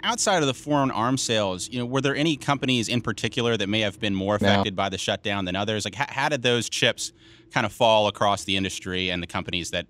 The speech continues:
Speaker 1: operate in it?
Speaker 2: Mm-hmm. Well, I mean, fortunately for the big guys, they are big companies, and again, this is mostly a first quarter two thousand nineteen, early in the quarter, so there's a lot of time for reimbursement, a lot of time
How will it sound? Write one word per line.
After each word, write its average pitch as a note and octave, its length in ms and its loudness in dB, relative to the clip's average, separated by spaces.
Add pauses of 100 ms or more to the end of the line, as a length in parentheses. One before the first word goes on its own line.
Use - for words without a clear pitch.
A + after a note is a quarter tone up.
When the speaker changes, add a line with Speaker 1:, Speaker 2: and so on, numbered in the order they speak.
Speaker 1:
operate F2 340 -4
in F2+ 100 -4
it? - 80 -14 (560)
Speaker 2:
Mm-hmm. C3+ 220 4 (320)
Well, G3+ 320 8
I F#3+ 60 6
mean, F#3+ 140 6
fortunately F#3+ 520 6
for C#3 140 2
the B2 80 4
big D3+ 240 2
guys, G#2+ 300 4
they B2+ 120 4
are B2 100 6
big C3+ 320 2
companies, A#2 540 4
and G2+ 80 0
again, G2+ 260 4
this F#2+ 200 -2
is F#2+ 100 -8
mostly G2+ 640 0
a F#2+ 120 -2
first G2 300 0
quarter F#2+ 260 0
two G2+ 180 -4
thousand F#2+ 300 0
nineteen, F#2+ 600 2
early A#2 380 4
in F#2+ 100 0
the F#2 60 -4
quarter, F#2+ 360 0
so - 160 -8
there's F#2 160 -2
a F#2+ 40 -6
lot G2+ 240 2
of F#2+ 100 2
time F#2+ 260 -4
for F#2 160 -2
reimbursement, F2 600 -2
a E2+ 40 -4
lot F#2 160 0
of F#2 80 -2
time E2+ 400 -6